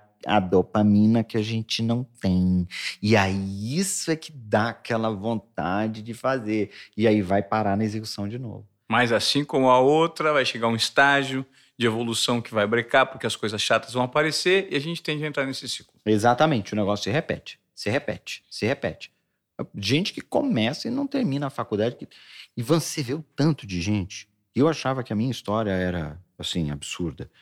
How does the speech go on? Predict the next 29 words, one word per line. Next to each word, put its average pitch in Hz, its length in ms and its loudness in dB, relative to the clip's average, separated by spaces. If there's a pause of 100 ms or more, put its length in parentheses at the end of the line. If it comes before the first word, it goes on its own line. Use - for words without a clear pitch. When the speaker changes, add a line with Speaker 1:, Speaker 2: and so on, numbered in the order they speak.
(320)
Speaker 1:
Mas 98 140 -6
quando 226 200 2
eu 254 80 2
comecei 170 500 0
a 117 80 0
ver, 92 400 -6 (640)
eu 165 100 -4
tenho 294 160 0
um 302 40 -4
cara, 123 500 -4
um 80 80 -6
amigo 131 240 -6
meu, 107 160 0
que - 80 -20
trabalha, 123 340 -4
inclusive, 117 320 -8
com 135 120 -8
T - 100 -12
D 120 100 -4
A 107 40 -2
H 104 140 0
na 107 60 2
internet. 98 360 -6 (280)
O - 140 -4
cara 220 360 -2
não 156 260 0
terminou 127 420 -4
cinco - 480 -4
faculdades. 92 720 -6